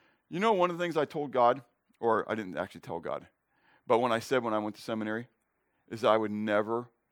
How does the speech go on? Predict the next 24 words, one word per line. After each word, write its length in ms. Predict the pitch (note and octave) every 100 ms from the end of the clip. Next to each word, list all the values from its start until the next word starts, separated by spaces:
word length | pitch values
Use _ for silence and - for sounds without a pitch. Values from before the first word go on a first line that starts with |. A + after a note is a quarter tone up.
| _ _ _ _ -
seek 320 | - A2+ -
to 80 | G#2
plant 320 | - G2+ G2
a 60 |
church 360 | E2+ F#2 F#2+ - -
and 140 | F#2 F2+
work 200 | F#2 -
at 60 |
the 80 | F2+
same 200 | - F2
time. 240 | F#2+ F2 - _ _ _ _ _ _ _ _ _ _ _ _ _ _ _ _ _ _ _ _ _ _ _ _ _ _ _ _ _ G2
I'd 100 | F#2+
never 200 | G#2 G#2
try 180 | A2+
to 60 | F#2
plant 240 | - F#2+
a 40 | -
church 300 | - F#2 -
and 80 | F2
work 160 | E2+
at 60 | -
the 80 | -
same 160 | E2+
time. 260 | - E2